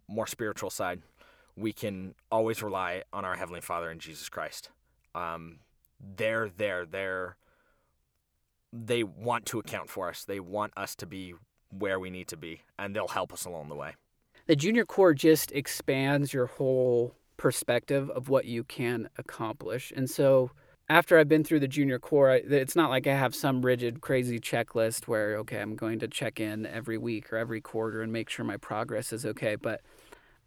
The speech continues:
Speaker 2: I will say that my ambitions are much higher than they were before the junior core, not in, like, a vain type of way saying, like, "Oh, I'm going to get this position in this amount of time at this company."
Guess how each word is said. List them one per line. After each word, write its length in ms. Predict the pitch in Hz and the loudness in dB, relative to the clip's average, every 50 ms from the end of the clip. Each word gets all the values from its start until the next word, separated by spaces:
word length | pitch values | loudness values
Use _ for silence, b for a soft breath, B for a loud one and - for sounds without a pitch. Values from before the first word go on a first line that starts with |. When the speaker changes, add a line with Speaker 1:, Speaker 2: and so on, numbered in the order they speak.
| _ _ - | _ _ 2
Speaker 2:
I 180 | 120 139 143 | 4 6 6
will 180 | 143 139 143 139 | 6 6 4 2
say 280 | - - 151 135 143 | 2 2 4 4 6
that 180 | 139 139 127 - | 6 4 4 2
my 300 | 127 127 120 120 117 - - | 2 2 2 2 2 0 0
ambitions 1120 | - 127 117 117 117 113 - - 123 123 - - - 151 160 175 196 190 - - - - - - _ _ - | -2 -2 0 0 -2 -2 0 2 2 2 2 2 2 4 4 4 2 -2 -8 -14 -18 -18 -20 -20 _ _ -2
are 140 | - 127 135 | 2 4 4
much 340 | 131 135 135 131 131 - - | 4 6 6 4 4 2 0
higher 320 | - 131 123 127 127 127 | 0 2 4 6 6 4
than 180 | 123 123 117 110 | 4 2 -2 0
they 120 | 110 107 | 0 -2
were 360 | 107 - 107 98 95 92 113 123 - | -2 -2 -4 -4 -4 -4 -6 -6 -6
before 420 | - - - - - 113 110 107 95 | -10 -12 -10 -8 -6 -4 -4 -4 -4
the 80 | 104 | -6
junior 360 | 110 - - 107 104 104 110 | -10 -10 -10 -8 -8 -8 -10
core, 280 | - - - 117 117 127 | -10 -6 -2 0 2 4
not 300 | 135 147 156 147 139 - | 4 6 6 4 4 2
in, 140 | - 139 135 | 0 0 0
like, 200 | 131 123 120 123 | 2 2 2 0
a 60 | 127 | -2
vain 460 | 113 117 113 110 113 113 117 117 120 - b b b b b b b b b b b | -2 -2 -2 0 0 0 -2 -2 -4 -6 b b b b b b b b b b b
type 220 | - - 117 - | -4 -4 -4 -4
of 140 | 107 107 - | -4 -4 -4
way 220 | 123 117 113 117 | -2 -2 -2 -4
saying, 340 | 107 - - 113 101 110 107 | -4 -6 -6 -6 -6 -6 -6
like, 220 | 101 95 98 95 - | -6 -8 -10 -12 -12
"Oh, 140 | 95 95 98 | -12 -12 -12
I'm 160 | 107 107 117 | -10 -10 -8
going 240 | 117 113 110 110 113 | -8 -6 -6 -8 -8
to 320 | - - 123 113 113 104 | -6 -2 -2 -2 -2 -2
get 360 | 120 135 123 110 104 - - | -4 -2 -2 -2 -2 -2 -4
this 160 | 120 120 113 - | -4 -4 -4 -2
position 440 | - 117 110 113 110 - - 113 | -4 -4 -2 -2 -4 -4 -4 -4
in 80 | 113 110 | -4 -2
this 180 | 113 113 - - | -4 -4 -4 -4
amount 220 | 113 110 107 104 | -4 -4 -4 -4
of 60 | 95 | -6
time 280 | - - 120 113 113 110 | -6 -4 -4 -2 -2 -4
at 100 | 101 82 | -4 -4
this 160 | 113 110 - | -6 -6 -6
company." 480 | - - 120 113 123 135 135 143 160 | -6 -6 -6 -4 0 2 4 4 4